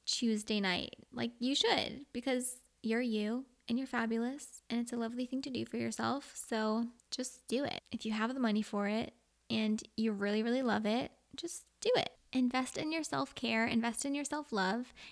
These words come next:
and it will go a very long way. All right, well, that was my final self-care tip. So I think we can go ahead and move on to the weekly wisdom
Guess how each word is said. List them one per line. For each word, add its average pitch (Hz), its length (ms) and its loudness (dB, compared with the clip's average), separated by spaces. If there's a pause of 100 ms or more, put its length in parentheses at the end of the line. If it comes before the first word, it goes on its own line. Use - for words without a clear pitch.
(140)
and 247 340 4
it - 120 0
will - 140 0
go 240 380 2
a 247 60 -4
very 233 260 2
long 233 200 0
way. - 260 -6 (580)
All 233 60 2
right, 269 200 0
well, 240 160 0
that - 160 -2
was 233 220 0
my 226 420 2
final 226 380 0
self-care 240 600 -4
tip. - 380 -2 (140)
So 220 400 2
I 226 140 -2
think 233 200 0
we 277 80 -4
can - 140 -8
go 269 120 -2
ahead 233 260 -2
and 226 120 2
move 226 160 2
on 233 260 0
to 226 380 0 (440)
the 240 80 -2
weekly 233 360 0
wisdom 277 720 2